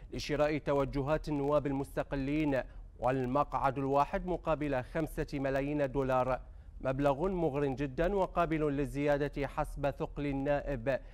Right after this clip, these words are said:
فالمستقل بالنسبة للكتل الكبيرة بيضة قبان بإمكانه التنقل إلى أي كتلة يريد، عكس بقية النواب المقيدين بقانون لا يسمح لهم الانتقال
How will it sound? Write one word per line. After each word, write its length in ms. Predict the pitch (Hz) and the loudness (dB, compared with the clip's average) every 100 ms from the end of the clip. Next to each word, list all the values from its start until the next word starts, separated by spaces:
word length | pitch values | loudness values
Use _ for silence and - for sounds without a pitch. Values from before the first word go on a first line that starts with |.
| - - | -16 -4
فالمستقل 720 | 131 127 120 147 - 147 175 | -2 -2 -2 -4 -2 0 0
بالنسبة 480 | 185 180 151 160 151 | 0 0 -2 -2 -2
للكتل 560 | 143 131 120 143 151 139 | -2 -2 -2 -4 -2 -2
الكبيرة 800 | 135 - 131 165 160 - 147 113 - - - | -2 -4 -2 0 0 0 -4 -4 -8 -14 -6
بيضة 400 | 131 127 135 147 | -2 0 0 -2
قبان 840 | 151 135 117 160 156 151 147 147 - - | 0 -2 4 4 6 4 2 0 -4 -6
بإمكانه 520 | 147 151 - 214 208 185 | 0 0 2 2 2 -2
التنقل 580 | - 170 160 - 170 | 0 0 0 0 -2
إلى 280 | - 151 143 | 0 2 2
أي 180 | 160 160 | 2 0
كتلة 400 | - 165 156 147 - | -2 -4 -2 -4 -2
يريد، 600 | 143 139 151 165 143 139 - - - | -2 0 0 0 0 -2 -4 -16 -2
عكس 280 | 135 - 165 | -2 -2 -4
بقية 440 | 160 156 156 147 143 | -2 -4 -2 -2 -2
النواب 440 | 139 143 147 135 | -2 2 2 2
المقيدين 920 | 139 135 - 139 135 131 143 160 185 | 0 -2 -2 -2 -2 -2 -2 -2 -2
بقانون 760 | 175 151 156 147 147 151 147 123 - - - | -4 -2 2 2 2 0 0 0 -6 -14 -10
لا 120 | - 127 | -2 0
يسمح 380 | 139 - 131 | 0 -4 -6
لهم 280 | 143 139 147 | -2 -2 -2
الانتقال 800 | 139 131 131 143 - 147 160 170 | -2 -4 -4 -6 2 4 4 2